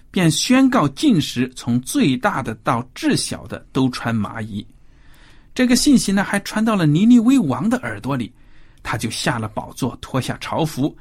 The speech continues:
披上麻布，坐在灰中。然后呢，又颁布命令，说王公大臣到平民百姓，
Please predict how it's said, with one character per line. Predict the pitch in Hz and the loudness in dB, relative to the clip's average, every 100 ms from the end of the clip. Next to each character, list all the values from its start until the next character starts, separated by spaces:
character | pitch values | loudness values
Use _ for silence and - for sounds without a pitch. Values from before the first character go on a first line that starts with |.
| - | -20
披 | - - 240 | -10 2 2
上 | 214 147 | 4 0
麻 | 120 147 | 0 -4
布， | 196 233 - - | -4 -4 -6 -8
坐 | - 165 | -2 -2
在 | - | -4
灰 | - - 110 | -12 -8 -8
中。 | - 107 - - - - - - - - | -6 -10 -12 -20 -20 -20 -20 -20 -20 -8
然 | 110 123 | -4 0
后 | 147 | 4
呢， | 123 117 - - _ - | 4 2 -6 -20 _ -4
又 | 139 127 | 2 2
颁 | 110 - 143 | 2 2 2
布 | 147 143 | 4 4
命 | 185 147 | 4 4
令， | 139 - - - - | 2 -2 -10 -20 -12
说 | - 165 | -4 -2
王 | 143 160 247 | 2 4 4
公 | 262 277 269 | 4 2 2
大 | 294 190 | 0 0
臣 | 170 185 220 - - - - - - - - - _ _ - - | 0 0 0 -4 -20 -20 -20 -20 -20 -20 -20 -20 _ _ -10 -6
到 | 156 | -4
平 | 127 - | -4 2
民 | 147 151 | 4 6
百 | 147 - | 4 -2
姓， | - 151 123 | -4 -4 -4